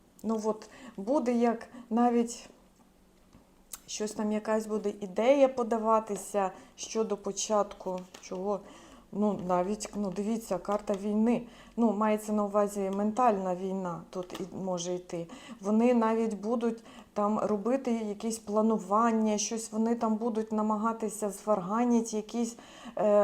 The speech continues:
акти, документи, е, для того, щоб це не робити. Вони будуть, е,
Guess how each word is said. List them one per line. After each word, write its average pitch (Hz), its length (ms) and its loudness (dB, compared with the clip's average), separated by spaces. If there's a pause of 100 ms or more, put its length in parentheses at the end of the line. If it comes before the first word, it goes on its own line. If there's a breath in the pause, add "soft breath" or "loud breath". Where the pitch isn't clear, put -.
(240)
акти, 233 420 4
документи, 226 920 2 (320 loud breath)
е, 208 140 0
для 214 220 2
того, 262 340 6
щоб 240 460 2
це 247 180 0
не 240 160 4
робити. 233 480 0
Вони 233 240 4
будуть, 247 480 2
е, 202 40 -2